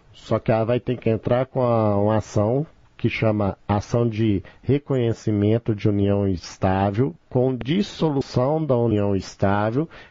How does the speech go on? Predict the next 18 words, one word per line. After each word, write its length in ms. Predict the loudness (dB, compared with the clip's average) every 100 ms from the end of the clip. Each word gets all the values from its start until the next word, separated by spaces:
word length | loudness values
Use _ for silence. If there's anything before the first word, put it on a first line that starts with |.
| 0
e 120 | 2
a 100 | 2
partilha 720 | 0 -2 -2 -4 -2 0 0
dos 240 | 0 -4
bens 540 | 0 2 2 2 -2 -8
que 340 | -2 0 0 -4 -18 -12
construíram 1040 | -4 -2 -2 -2 0 2 2 2 2 0 -4 _ _ _
na 160 | -2 0
constância 760 | 0 -4 -2 0 0 0 -2
dessa 360 | 0 -2 0 0
união. 500 | 2 2 0 0 -4 _ _ _ _ _ _ _ -2
Ou 100 | 0
seja, 460 | 0 0 2 2
essa 260 | 0 0 -6
casa 720 | -4 -2 0 -2 0 -2 -2 -10 _ _
que 360 | -2 2 2 0
foi 220 | 0 -2
construída 720 | -2 -2 0 2 2 0 -4